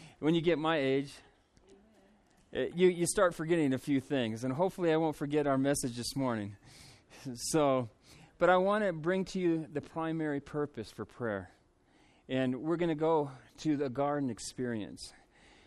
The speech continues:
So as we look at Genesis three, eight and nine, it says, "In the cool of the morning, they heard God walking in the garden and looked for them. Adam and Eve ran and hid among the trees. God called to the man, 'Adam,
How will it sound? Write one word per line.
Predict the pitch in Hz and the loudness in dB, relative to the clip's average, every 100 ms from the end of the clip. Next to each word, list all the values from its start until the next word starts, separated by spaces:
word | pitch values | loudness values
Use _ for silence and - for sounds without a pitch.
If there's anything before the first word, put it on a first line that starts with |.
| - | -20
So | - 151 | -2 4
as | 151 160 143 | 6 6 4
we | 156 | 2
look | 160 214 - | 2 2 2
at | 165 151 | 0 0
Genesis | 139 160 170 165 147 - | 0 0 0 0 -4 -4
three, | 165 160 | -4 -4
eight | - 147 - | -2 -2 -2
and | 127 | -2
nine, | 135 131 113 113 - _ - - - - | 0 0 -2 -4 -10 _ -20 -20 -18 -8
it | 131 | -4
says, | - 196 185 | 2 2 2
"In | 180 175 151 | -2 0 0
the | |
cool | 143 - 202 226 226 220 | -2 -2 2 2 2 -2
of | 190 | -4
the | 180 | -2
morning, | 175 165 147 123 123 127 | 0 2 2 2 0 -2
they | 127 | -2
heard | 127 180 165 | 0 -2 0
God | 147 151 147 139 | -2 0 0 -2
walking | 123 147 165 - 175 | -2 -2 -4 -4 -4
in | 165 165 | -2 -4
the | |
garden | 143 143 127 120 113 | -4 -2 0 -2 -4
and | 120 135 | -2 0
looked | 170 | -2
for | - 139 | -4 -6
them. | 120 110 104 - _ - - - - | -4 -4 -8 -12 _ -20 -20 -12 0
Adam | 160 196 196 | 2 4 2
and | 196 | 2
Eve | 202 175 | 0 0
ran | 170 190 185 151 | -2 0 0 0
and | 139 | 0
hid | 147 190 170 | 0 0 2
among | 151 160 170 151 | 2 2 0 -2
the | |
trees. | 143 - 175 151 117 104 | -4 -2 2 2 0 -6
God | - 147 135 123 | -4 0 0 -4
called | 147 156 165 170 | -4 -2 -2 -4
to | - 170 | -6 -4
the | |
man, | 165 165 156 123 | 0 0 0 0
'Adam, | 143 160 151 123 | 0 0 -2 -4